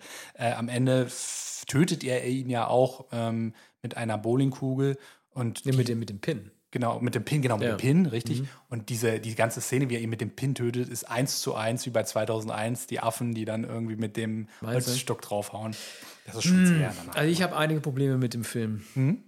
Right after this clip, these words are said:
Speaker 2: um mal endlich mal zur Sache zu kommen.
Speaker 1: <laughs> Ich hab's schon erwartet, dass du irgendwann, das muss ja aus deiner Haut rausfahren, dass da was nicht passt.
Speaker 2: Ja, also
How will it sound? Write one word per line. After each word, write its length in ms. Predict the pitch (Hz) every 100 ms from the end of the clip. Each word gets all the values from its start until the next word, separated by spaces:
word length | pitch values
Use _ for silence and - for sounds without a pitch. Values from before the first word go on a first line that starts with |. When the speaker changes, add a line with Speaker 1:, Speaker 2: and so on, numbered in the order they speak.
| -
Speaker 2:
um 100 | 135
mal 220 | 123 120 120
endlich 240 | 120 120
mal 160 | 117 107
zur 100 | 110
Sache 220 | 110 120
zu 140 | -
kommen. 220 | - - -
Speaker 1:
<laughs> 420 | 151 - 135 156
Ich 120 | 143 170
hab's 180 | 165
schon 160 | 147 151
erwartet, 500 | 127 123 135 202 131
dass 100 | 123
du 80 | 143
irgendwann, 500 | 139 156 131 131 147 - - 135 -
das 200 | 147 -
muss 160 | 165 143
ja 100 | 123
aus 160 | 123
deiner 220 | - 120 107
Haut 220 | 127 117
rausfahren, 840 | 110 156 - - 101 104 104 110
dass 160 | 104 -
da 100 | 104
was 160 | 104 -
nicht 140 | -
passt. 320 | - 120 - - _ _
Speaker 2:
Ja, 360 | 104 110 107 101 _ _ _ _ -
also 440 | 113 113 120 -